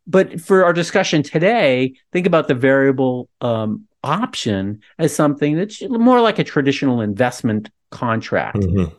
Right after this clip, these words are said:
Speaker 1: where you, you're, you've got ups and downs. The advantage is that over a five, ten, fifteen, twenty year period, you've got tax deferral on those invested funds.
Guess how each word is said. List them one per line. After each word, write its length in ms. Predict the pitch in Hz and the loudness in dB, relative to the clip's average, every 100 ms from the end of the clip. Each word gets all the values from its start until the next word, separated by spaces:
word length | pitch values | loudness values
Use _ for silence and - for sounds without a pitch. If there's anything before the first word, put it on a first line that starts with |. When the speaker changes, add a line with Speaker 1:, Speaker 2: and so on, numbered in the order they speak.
| _ | _
Speaker 1:
where 240 | 131 123 117 | 0 2 2
you, 220 | 113 - | -2 -6
you're, 280 | 123 117 113 | -4 -4 -2
you've 160 | 127 113 | -6 -2
got 160 | 117 | 0
ups 220 | 120 - - | 0 0 0
and 100 | 110 | 2
downs. 340 | 117 123 117 | 2 0 -2
The 160 | 117 113 | -2 0
advantage 440 | 117 139 139 123 | 2 2 2 2
is 240 | 131 127 | 2 2
that 200 | 120 113 - - - - | -2 -2 -4 -20 -20 -8
over 380 | - 131 113 117 | 0 0 2 2
a 140 | 110 110 _ - _ | 2 0 _ -20 _
five, 440 | - 113 123 127 | -2 2 2 -2
ten, 320 | - 120 120 117 | -2 -2 -2 -2
fifteen, 500 | 123 117 127 120 113 | -4 -4 -4 -2 -4
twenty 240 | 117 123 | -2 0
year 160 | 127 135 | 2 0
period, 440 | 185 175 131 127 | 2 2 2 0
you've 120 | 135 | -2
got 200 | 131 117 | 0 -2
tax 440 | - 120 120 - - | -4 -6 -6 -8 -6
deferral 880 | 123 - 170 185 143 92 95 127 - _ _ _ - | -6 -4 2 4 4 2 0 -6 -10 _ _ _ -6
on 300 | 120 117 110 | -2 -2 0
those 320 | 113 110 110 | 2 2 0
invested 480 | 107 101 - 101 - | 0 -2 -2 -8 -8
funds. 460 | 90 - - - | -12 -12 -16 -20